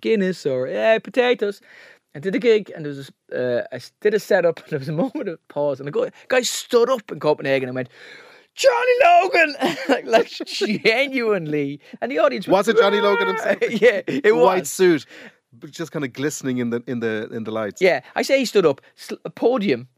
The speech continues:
Speaker 1: rose <laughs> from the back of the
Speaker 2: And I was like,
Speaker 1: Comedy Zoo
Speaker 2: "Where did the wind machine come from?
Speaker 1: in Copenhagen,
Speaker 2: Who
Speaker 1: yeah.
Speaker 2: brought the wind machine?"
Speaker 1: And, uh, 'cause he was massive there. And
Speaker 2: Yeah.
Speaker 1: Andrew Strong was massive there from the,
Speaker 2: In,
Speaker 1: the
Speaker 2: in Denmark.
Speaker 1: Commitments, and did,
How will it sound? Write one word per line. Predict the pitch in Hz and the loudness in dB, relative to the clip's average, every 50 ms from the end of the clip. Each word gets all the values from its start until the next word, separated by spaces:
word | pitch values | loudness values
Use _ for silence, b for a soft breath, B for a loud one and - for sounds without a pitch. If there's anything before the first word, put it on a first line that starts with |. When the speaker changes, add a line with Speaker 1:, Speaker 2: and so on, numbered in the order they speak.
| - - | -2 2
Speaker 1:
rose | 151 151 151 135 117 110 - - - - _ | 4 4 4 4 2 -2 -6 -14 -16 -18 _
<laughs> | - | -12
from | 156 151 | -6 -6
the | 151 139 | -2 0
back | 180 180 180 - | 0 -2 -2 -2
of | 180 156 | -4 -6
the | 175 | -2
Speaker 2:
And | 165 165 | 2 2
I | 160 | 2
was | 160 | 4
like, | 196 | 2
Speaker 1:
Comedy | 202 190 180 175 170 165 | 2 2 0 0 0 -2
Zoo | 143 135 127 - | 0 0 2 2
Speaker 2:
"Where | - 320 | 2 2
did | 302 311 277 | 2 2 2
the | 269 | 2
wind | 269 302 311 302 | 2 2 2 0
machine | 269 - 247 240 214 - | 0 -2 -2 -4 -2 0
come | 185 180 151 | -2 -2 -2
from? | 139 131 123 | -2 0 0
Speaker 1:
in | 175 147 | 0 0
Copenhagen, | - 156 - 202 180 143 - 185 175 185 - - 147 151 127 131 | 0 0 2 2 2 2 2 2 2 2 0 0 0 0 0 2
Speaker 2:
Who | - | 2
Speaker 1:
yeah. | 175 160 247 | 2 4 4
Speaker 2:
brought | 262 254 | 4 2
the | 233 208 | 2 0
wind | 220 233 214 | 0 -2 -2
machine?" | 208 151 - 131 107 B B B B B B B _ | -6 -8 -10 -10 -10 B B B B B B B _
Speaker 1:
And, | - - 147 143 139 135 - - | -6 -2 -2 -2 -2 -4 0 2
uh, | 143 143 139 139 143 - - - - - - - | 2 4 4 4 2 0 0 -2 -6 -10 -10 -10
'cause | 180 160 | -8 -6
he | 202 220 | -6 -6
was | 214 247 254 | -6 -6 -6
massive | 302 320 359 339 - 330 277 - | -6 -6 -6 -6 -6 -8 -6 -4
there. | - 123 110 110 | -4 -4 -4 -4
And | - 151 - | -6 -8 -4
Speaker 2:
Yeah. | - 208 | -4 -4
Speaker 1:
Andrew | 240 262 262 226 262 214 202 | -4 -4 -6 -8 -8 -10 -8
Strong | - - - - 196 190 208 220 202 190 151 | -8 -8 -6 -4 -4 -2 -2 -2 -2 -2 -4
was | 123 110 - | -4 -6 -8
massive | 120 113 113 - - 120 113 | -8 -8 -8 -8 -12 -8 -6
there | 123 117 107 | -6 -6 -6
from | - 123 143 | -4 -2 0
the, | 175 | 2
Speaker 2:
In, | 180 180 175 | 4 2 2
Speaker 1:
the | 170 160 - - | 0 -2 -4 -6
Speaker 2:
in | 170 170 160 | -4 -4 -2
Denmark. | 185 190 196 180 123 92 82 | -2 -2 -2 -2 -4 -6 -6
Speaker 1:
Commitments, | - 143 156 165 - 143 131 - - | -6 -6 -6 -6 -8 -12 -12 -8 -6
and | 143 139 131 | -6 -4 0
did, | 151 147 147 143 - - | 0 0 0 0 -4 -10